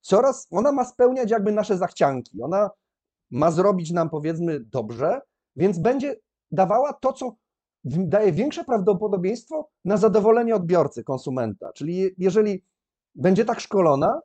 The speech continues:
no to będzie generowała dokładnie te obrazki, co dla nas, projektantów, artystów, jest absolutnie nieciekawe, bo nas nie interesuje zwielokrotnienie, e, cudzej pracy tak naprawdę. To nic, nic na dłuższą metę nie wnosi.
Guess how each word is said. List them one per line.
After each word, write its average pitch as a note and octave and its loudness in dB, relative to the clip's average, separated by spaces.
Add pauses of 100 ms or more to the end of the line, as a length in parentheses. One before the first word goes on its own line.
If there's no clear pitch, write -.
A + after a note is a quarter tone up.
(160)
no D3 -4
to C4+ 0
będzie B3+ 0
generowała C#4 2
dokładnie C#4 -2
te C4 0
obrazki, C4 -2
co A3+ -2 (300)
dla D3+ 4
nas, A3+ 0
projektantów, F#3+ 2
artystów, F#3 2
jest G#3+ 0
absolutnie A3+ -2
nieciekawe, F#3+ 4
bo G#3 4
nas G#3+ 0
nie G#3+ 2
interesuje A3 2
zwielokrotnienie, G3 4 (260)
e, E3+ 4
cudzej G3 6
pracy B2+ 4
tak G#2 -2
naprawdę. G2 -8
To D#3 2
nic, G3+ 6
nic G#3 6
na F#3+ 4
dłuższą A3 2
metę G#3+ 4
nie G#3 4
wnosi. G3+ 2